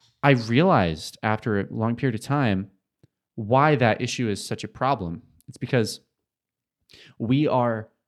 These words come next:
going to the Old Testament. We are exegeting the passages. We are getting an interpretation of these passages right from the Old Testament, taking that interpretation and trying to make it fit in the New Testament.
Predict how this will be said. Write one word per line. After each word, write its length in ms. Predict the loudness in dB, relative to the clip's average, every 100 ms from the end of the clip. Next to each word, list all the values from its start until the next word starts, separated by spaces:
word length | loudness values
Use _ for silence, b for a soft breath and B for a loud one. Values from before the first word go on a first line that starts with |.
| -12
going 440 | -2 0 2 0 -2
to 100 | -4
the 180 | -6 -2
Old 300 | 0 0 -2
Testament. 560 | -2 -2 -2 -6 -6 -8 _ _ _ _ _ _ _ _ _ _
We 240 | -4 0 4
are 440 | 4 4 0 -4 _ _ _
exegeting 800 | -2 -2 -2 -2 0 2 2 0
the 80 | -4
passages. 560 | -2 -4 -6 -6 -6 -2
We 80 | -2
are 100 | 0
getting 320 | 0 2 2
an 60 |
interpretation 720 | 0 -2 -4 -2 -2 -2 -2
of 100 | -6
these 140 | -6 -6
passages 580 | -4 -4 -6 -8 -6 -6
right 140 | -6
from 120 | -4
the 100 | -2
Old 140 | 0 0
Testament, 440 | -4 -4 -8 -8 _ _ _ _ _ _
taking 380 | 0 2 2 2
that 200 | 4 2
interpretation 800 | 2 -4 -4 -2 -2 -2 -4 -6
and 100 | -8
trying 220 | -6 -4
to 60 | -4
make 280 | -4 -4 -6
it 140 | -10
fit 240 | -2 -2 -2
in 80 | -6
the 40 |
New 100 | -6
Testament. 440 | -8 -12 -12 -16